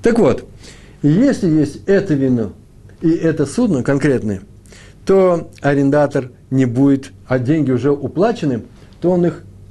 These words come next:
не возьмет обратно. Так нам объяснил Рав Папа. И самое интересное, что это и есть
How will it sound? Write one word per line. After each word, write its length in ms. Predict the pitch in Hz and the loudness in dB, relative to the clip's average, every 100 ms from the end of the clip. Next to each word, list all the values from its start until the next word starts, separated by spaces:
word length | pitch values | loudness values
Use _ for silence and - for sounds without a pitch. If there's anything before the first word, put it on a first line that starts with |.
| - | -6
не 360 | 127 139 165 | -2 2 2
возьмет 640 | 160 139 113 123 165 240 - - - - - - - - - - - - - - - - - - - - - - - - - - - - - - - - - - - - - - - - | 2 0 0 0 0 -2 -6 -20 -20 -20 -20 -20 -20 -20 -20 -20 -20 -20 -20 -20 -20 -20 -20 -20 -20 -20 -20 -20 -20 -20 -20 -20 -20 -20 -20 -20 -20 -20 -20 -20 -20 -20 -20 -20 -20 -6
обратно. 580 | 123 120 127 104 98 90 - - - - - - - - - - - - - - | -4 0 0 0 -4 -8 -18 -20 -20 -20 -20 -20 -20 -20 -20 -20 -20 -20 -20 -4
Так 180 | 233 247 | -2 0
нам 160 | 196 160 | 2 2
объяснил 400 | 151 151 202 165 | 2 0 2 2
Рав 220 | 175 - | 2 0
Папа. 520 | 143 113 - 240 254 - - - - - | -2 -2 0 -2 -2 -16 -20 -20 -20 -10
И 80 | 127 | -4
самое 320 | 165 143 131 | 0 2 0
интересное, 400 | 143 190 190 165 - - - | 2 0 0 -8 -10 -20 -20
что 180 | - | -2
это 280 | 175 165 160 | 2 2 2
и 80 | 143 | 0
есть 500 | 127 180 233 - - | 2 0 -2 -4 -16